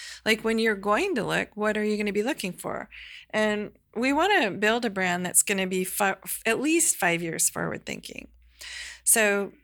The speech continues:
that's one piece of it. It's research. And then in research, we always, almost always find some operational shifts. So that would be an op-,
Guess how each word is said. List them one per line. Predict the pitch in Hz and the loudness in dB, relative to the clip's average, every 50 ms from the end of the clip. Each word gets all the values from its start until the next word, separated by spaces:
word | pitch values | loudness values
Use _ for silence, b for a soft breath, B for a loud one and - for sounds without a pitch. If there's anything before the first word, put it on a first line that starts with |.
| _ | _
that's | - 233 240 269 294 - - | 0 2 4 4 4 2 2
one | - 226 208 202 | 2 0 0 0
piece | 196 - 196 190 190 - - | -2 -4 0 2 2 2 2
of | 180 | 0
it. | 175 170 - | -2 -4 -4
It's | - - - - | -2 -2 -2 0
research. | 190 185 185 185 - - 170 165 - - - - - | 0 2 2 2 2 2 0 -6 -12 -8 -8 -8 -4
And | - 208 208 214 | -4 -4 -2 -2
then | 220 220 220 214 214 214 B B B B B B B _ | 0 0 -2 -2 -4 -6 B B B B B B B _
in | 214 214 214 | 0 2 2
research, | 226 240 254 269 - - 233 - - - - | 4 4 4 4 4 4 4 2 0 -2 0
we | - 214 | 2 2
always, | 196 190 208 233 233 190 - - - - - _ _ _ _ _ | 4 4 4 4 4 4 4 4 4 2 -2 _ _ _ _ _
almost | - 208 247 277 269 240 202 202 - - | 2 4 4 4 4 2 2 2 2 2
always | 196 180 175 180 180 - | 2 0 0 0 0 0
find | - 185 175 180 180 | 0 0 0 2 0
some | - 185 - | 0 2 0
operational | 180 175 175 - 175 165 165 170 180 - - - 226 240 247 247 | 0 0 0 -4 -6 -4 -4 -4 -2 -2 -4 -2 -2 -2 -2 0
shifts. | 240 - - 254 254 294 - - - - - | 0 0 2 2 0 0 2 2 4 4 4
So | - - - 208 | 2 2 2 2
that | 208 202 - | 2 0 0
would | 202 | 0
be | 202 208 196 | 0 0 0
an | 180 - - | 0 0 0
op-, | - 175 - | -2 -2 -4